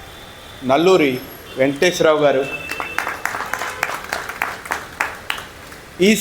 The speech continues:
సమాజాన్ని ఓ కమ్యూనిస్టు ప్రేమిస్తే ఎంత అత్యున్నతంగా తీర్చిదిద్దగలడో ఆయనను చూసి మనం నేర్చుకోవాలి. నేను ఇక్కడ రెండు రోజుల నుంచి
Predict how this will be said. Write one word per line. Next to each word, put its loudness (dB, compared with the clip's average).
సమాజాన్ని 8
ఓ 6
కమ్యూనిస్టు 4
ప్రేమిస్తే 6
ఎంత 2
అత్యున్నతంగా 6
తీర్చిదిద్దగలడో 6
ఆయనను 4
చూసి 6
మనం 4
నేర్చుకోవాలి. 4
నేను 6
ఇక్కడ 6
రెండు 6
రోజుల 6
నుంచి -2